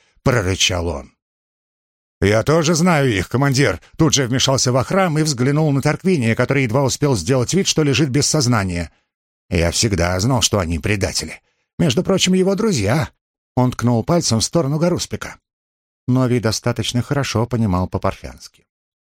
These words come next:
Он повернул голову, наконец-то увидел, кто лежит у огня, и злобно ухмыльнулся. Отряд отправился в злочастный рейд без своего командира, центуриона из легионеров.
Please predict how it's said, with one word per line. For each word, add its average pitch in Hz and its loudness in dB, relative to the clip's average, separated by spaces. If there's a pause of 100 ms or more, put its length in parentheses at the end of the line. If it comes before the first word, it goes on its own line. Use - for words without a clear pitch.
(180)
Он 117 2
повернул 107 0
голову, 104 0
наконец-то 95 0
увидел, 104 2
кто - -2
лежит 98 0
у 90 2
огня, 101 0 (360)
и 165 4
злобно 156 2
ухмыльнулся. 143 -2 (640)
Отряд 98 0
отправился 90 0
в - -2
злочастный 85 -2
рейд 101 -2
без 82 -2
своего 87 0
командира, 90 0 (340)
центуриона 110 2
из 104 0
легионеров. 101 -2